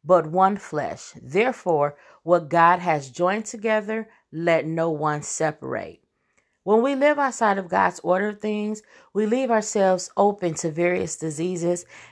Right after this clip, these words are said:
and our perception of love gets tainted.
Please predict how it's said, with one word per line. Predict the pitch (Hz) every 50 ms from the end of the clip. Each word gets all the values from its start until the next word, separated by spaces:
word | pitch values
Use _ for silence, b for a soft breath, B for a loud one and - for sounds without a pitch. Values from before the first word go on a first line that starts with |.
| B B
and | - 226 247 254 247 240 -
our | - 180 180
perception | - 185 170 - - - 226 226 220 - - 202 175
of | 160 143 147
love | 151 170 185 196 196 180 151 127
gets | 151 147 139 - - -
tainted. | - - - 190 196 190 - - - - - -